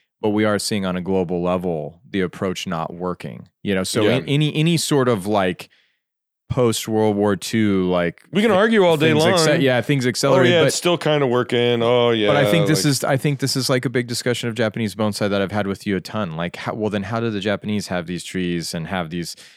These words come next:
Speaker 1: success with, you know, this heavy chemical and stuff? And I'm sure there's some equations in there, but al-, al-, also
Speaker 2: Well, if they're still using insects and insecticides and, and fungicides, I mean, that's, that's where the gap is filled.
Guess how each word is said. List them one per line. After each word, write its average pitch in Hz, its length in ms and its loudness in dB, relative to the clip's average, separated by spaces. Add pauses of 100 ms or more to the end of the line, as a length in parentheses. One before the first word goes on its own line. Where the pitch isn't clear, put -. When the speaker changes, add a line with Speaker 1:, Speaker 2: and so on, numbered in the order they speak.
(140)
Speaker 1:
success 92 680 -2
with, 92 200 -8
you 98 80 -4
know, 87 120 -2
this 87 140 -6
heavy 92 240 -4
chemical 92 460 -4
and 85 120 -6
stuff? 90 320 -4
And 120 80 -6
I'm 135 100 -2
sure 156 200 -2
there's 113 200 0
some 107 140 -4
equations 95 520 -2
in 92 100 -4
there, 90 140 -2
but 95 240 -4
al-, 117 200 -2
al-, 131 200 0
also 113 520 0 (380)
Speaker 2:
Well, 294 120 2
if 262 80 -2
they're 208 100 0
still 175 240 0
using 143 260 0
insects 131 380 2
and 120 200 0
insecticides 110 760 -2
and, 98 260 -6 (220)
and 90 220 -6
fungicides, 90 640 -4
I 87 60 -4
mean, 87 160 -4
that's, - 480 -4
that's 95 320 -2
where 92 120 -2
the 85 80 -4
gap 82 300 -4
is 87 140 -10
filled. 90 480 -4